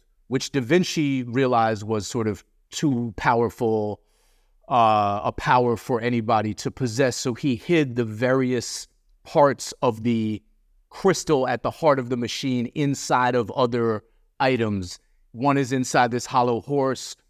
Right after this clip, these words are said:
One is hidden inside his codex. So the idea is to reassemble this crystal and rebuild this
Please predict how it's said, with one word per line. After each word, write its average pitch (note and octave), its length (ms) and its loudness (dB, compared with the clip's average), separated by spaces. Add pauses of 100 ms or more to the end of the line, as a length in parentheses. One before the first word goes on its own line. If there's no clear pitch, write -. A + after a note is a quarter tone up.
(280)
One C3 280 0
is B2 140 -2
hidden C3 260 0
inside A#2+ 420 -2
his A#2+ 160 -6
codex. C3 760 -2 (400)
So C3+ 540 0 (680)
the D3 160 2
idea D3+ 320 4
is - 120 -2
to D3+ 180 -2
reassemble C#3+ 640 0
this C3 200 -4
crystal C3 480 -2
and A#2 560 -4
rebuild B2+ 840 0
this - 480 -2